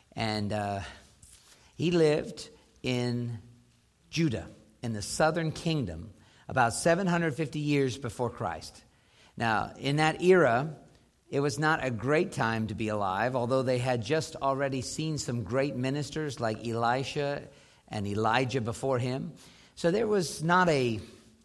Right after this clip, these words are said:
uh, there was not a dearth of God's word. That's coming. Amos is the one that tells us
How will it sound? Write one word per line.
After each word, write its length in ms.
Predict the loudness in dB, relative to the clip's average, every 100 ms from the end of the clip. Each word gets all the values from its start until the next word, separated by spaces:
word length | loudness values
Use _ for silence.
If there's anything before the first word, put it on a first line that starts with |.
| -20 _ _ _ -12
uh, 180 | -10 -12 -14 -10
there 120 | -4 -2
was 160 | 0
not 240 | 0 0 0
a 180 | 0 0
dearth 640 | -2 -2 2 4 4 -2
of 180 | -10 -6
God's 340 | 0 0 0 -4
word. 340 | -2 0 2
That's 220 | 2 2 0
coming. 640 | 2 2 2 -4 -6 -10 -18 -16 -16 -16 -6
Amos 340 | -2 0 -2 -4
is 100 | -4
the 80 |
one 180 | 0 0
that 140 | 0 0
tells 320 | 2 2 -2
us 180 | -8